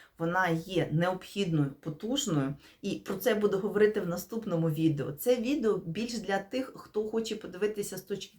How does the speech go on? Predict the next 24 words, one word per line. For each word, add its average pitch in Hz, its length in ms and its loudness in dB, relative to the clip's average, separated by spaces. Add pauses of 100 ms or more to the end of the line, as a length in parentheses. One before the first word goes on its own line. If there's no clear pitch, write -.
(180)
зору 190 380 0
критики 262 760 -2
на 165 160 -2
цю 175 160 -8
професію, 151 680 -4 (220)
професію, 175 540 0
для 185 220 4
того, 262 380 2
щоб 202 300 0
зрозуміти, 202 640 2
як, 202 540 2 (380)
е, 175 320 4
краще 214 460 2
пристосуватися. 202 1120 -4
Оскільки, 196 320 -6
знаючи 185 380 -2
негативні 170 460 -4
сторони, 311 500 0 (180)
ви 302 180 4
вже 202 200 2
будете 220 480 0
дивитися, 170 580 -2
це 196 220 -2
моє, 196 460 2